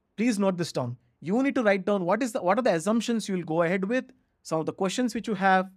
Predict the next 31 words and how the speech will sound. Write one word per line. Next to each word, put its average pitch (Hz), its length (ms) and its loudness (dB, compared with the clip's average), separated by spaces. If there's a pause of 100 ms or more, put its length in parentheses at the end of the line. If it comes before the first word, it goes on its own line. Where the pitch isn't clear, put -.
(100)
and 190 260 0
what 165 160 0
is 170 120 -4
that 160 180 0
you 151 80 -4
have 135 220 -4
done 123 220 -4
every 170 320 0
few 165 400 -10
hours. 120 320 -8
If 185 100 -6
it 185 60 0
is 180 80 -4
a 170 40 -6
forty-eight 156 340 -2
hour 135 100 -2
thing, 233 200 -4 (320)
if 214 80 -2
it's 240 120 0
a 220 60 2
five-day 220 420 4
thing, 208 220 0
probably 180 460 0
every 175 260 2
day 160 200 2
you 165 120 0
will 151 80 -2
keep 147 200 -8
updating 123 420 -6
them. 117 180 -10
Communication 220 720 0